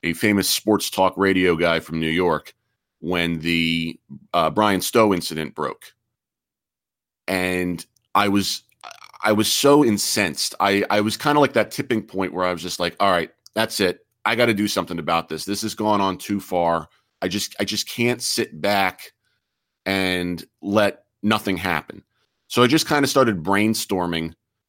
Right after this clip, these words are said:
uh, in the car, like, "How, what do I do? How do I do this? What do I start?" And I just kinda landed on, on osip. And I got, you know, I kinda got ribbed by some of my colleagues, like, you know, "That's the, that's the best you could come up with? You know, there are marketing people who,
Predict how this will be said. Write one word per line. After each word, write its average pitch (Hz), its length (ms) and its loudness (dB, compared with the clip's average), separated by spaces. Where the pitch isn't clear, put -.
uh, 87 460 2
in 104 160 -2
the 92 60 -4
car, 95 400 2
like, 82 160 -2
"How, 92 160 -2
what 120 100 2
do 123 80 4
I 120 60 6
do? 87 200 -2
How 104 140 0
do 113 80 4
I 110 60 6
do 98 100 0
this? 80 160 -4
What 107 80 2
do 107 80 2
I 107 60 4
start?" 85 440 -2
And 113 100 2
I 117 60 4
just 143 180 -2
kinda 131 220 2
landed 120 420 2
on, 101 480 0
on 98 280 -2
osip. 135 400 2
And 101 280 -4
I 110 80 -2
got, 131 260 2
you 143 80 0
know, 107 60 4
I 104 80 2
kinda 143 160 0
got 107 180 0
ribbed 110 300 0
by 98 380 2
some 107 180 -8
of 101 100 -4
my 95 140 -4
colleagues, 98 540 0
like, 92 280 -4
you 101 80 -8
know, 90 120 -4
"That's 104 220 -2
the, 101 180 -10
that's - 160 -4
the 113 60 -6
best 120 220 0
you 107 60 -8
could 107 140 -8
come 117 160 0
up 120 180 2
with? 135 180 2
You 113 200 -2
know, 107 120 2
there 107 200 4
are 104 60 2
marketing 120 360 2
people 95 300 -4
who, 95 340 -2